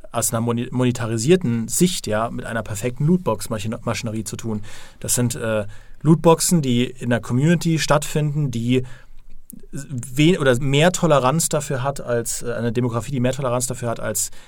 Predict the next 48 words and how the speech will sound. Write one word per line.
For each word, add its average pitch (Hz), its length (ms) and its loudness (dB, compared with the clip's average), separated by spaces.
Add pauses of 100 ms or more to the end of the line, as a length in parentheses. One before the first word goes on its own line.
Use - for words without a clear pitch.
(140)
beispielsweise 110 580 -2
die 107 160 -6
Shooter-Demografie 165 1000 0
bei 131 80 0
einem 120 120 0
Battlefront. 180 540 2 (480)
Ähm, 123 440 2 (320)
und 131 160 0
wir 120 100 6
haben 123 80 6
es 127 140 -2
mit 120 100 -4
einem 120 80 -2
Spiel 135 160 -4
zu 131 120 -4
tun, 123 180 -2
das 120 180 0
sehr 127 240 4
viel 147 280 -2
auch 131 120 -2
von 113 160 -4
Minderjährigen 151 480 0
konsumiert 160 460 -2
wird, 196 100 -2
von 110 140 -4
Sechzehnjährigen, 151 640 0
von - 100 -4
Fünfzehnjährigen, 160 840 0 (280)
die 120 60 -2
mit 131 100 0
ihren 127 140 4
Kumpels 156 420 4
und 139 80 0
diese 127 120 0
ganzen 196 240 6
Sozialdynamiken, 151 840 4
über 117 120 0
die 120 80 0
wir 127 100 4
vorhin 135 180 -2
gesprochen 156 340 0
haben, 127 180 0
die 110 160 -4
wir 117 160 0
als 104 140 -4
positiv 226 420 0
dargestellt 107 440 -4
haben, 107 180 -4